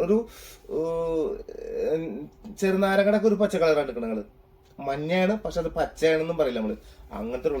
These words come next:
നല്ല രസമുള്ള കളറാ, അടിപൊളി കളറാ. രണ്ടായിരത്തി തൊണ്ണൂറ്റഞ്ച് രൂപയാണ് ഇതിന്റെ പ്രൈസ് വരുന്നത്. ഡബിൾ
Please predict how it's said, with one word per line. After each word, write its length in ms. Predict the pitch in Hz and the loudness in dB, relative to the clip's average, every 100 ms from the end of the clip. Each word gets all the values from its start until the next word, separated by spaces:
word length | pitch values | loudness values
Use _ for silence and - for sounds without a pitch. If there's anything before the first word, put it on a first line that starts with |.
| 139 | 0
നല്ല 200 | 175 208 | 6 8
രസമുള്ള 400 | 202 208 202 214 208 | 8 8 10 10 10
കളറാ, 220 | 165 113 - - - - - 127 | 6 2 -6 -12 -14 -12 -6 -4
അടിപൊളി 480 | 131 - 208 196 185 | -4 -2 0 2 4
കളറാ. 220 | 143 110 - - - - | 4 2 -4 -10 -18 -8
രണ്ടായിരത്തി 400 | 123 123 127 139 139 | -2 2 2 0 -6
തൊണ്ണൂറ്റഞ്ച് 400 | 127 117 113 127 | -6 -6 -8 -6
രൂപയാണ് 240 | 117 113 110 | -4 -4 -2
ഇതിന്റെ 160 | 110 - - - - - | -4 -4 -10 -20 -12 -4
പ്രൈസ് 220 | 110 208 226 | 0 0 0
വരുന്നത്. 220 | 156 104 | -2 -2
ഡബിൾ 160 | 104 | -2